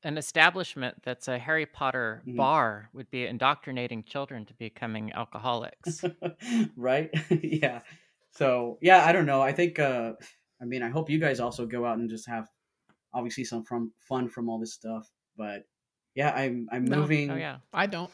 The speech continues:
Speaker 1: There's a cute little art store that we like to go to
Speaker 2: Oh,
Speaker 1: once in a
Speaker 2: really?
Speaker 1: while.
Speaker 2: <laughs> I'm, uh, I'm moving on Sunday, so I really cannot emphasize. I like road trips,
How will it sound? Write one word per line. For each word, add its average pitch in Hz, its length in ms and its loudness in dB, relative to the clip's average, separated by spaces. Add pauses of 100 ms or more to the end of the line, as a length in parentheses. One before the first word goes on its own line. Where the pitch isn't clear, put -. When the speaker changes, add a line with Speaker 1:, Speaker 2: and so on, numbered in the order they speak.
(380)
Speaker 1:
There's 151 180 -6
a 143 40 -10
cute - 260 -10
little 139 240 -4
art 147 200 2
store 120 300 -6
that - 160 -12
we 120 80 -8
like 113 200 -6
to - 60 -20
go 120 140 -10
to 123 100 -4
Speaker 2:
Oh, 127 100 4
Speaker 1:
once 123 160 -2
in 127 60 -2
a - 20 -2
Speaker 2:
really? - 20 -4
Speaker 1:
while. 113 320 -6
Speaker 2:
<laughs> - 1700 -2
I'm, 143 280 6
uh, 131 540 4 (300)
I'm 151 180 2
moving 180 340 6
on 135 140 4
Sunday, 147 680 -2
so 131 580 0
I 127 60 0
really 143 720 -2
cannot 135 420 -2
emphasize. 147 560 -2
I 135 80 0
like 147 220 2
road 123 180 -2
trips, 156 320 -4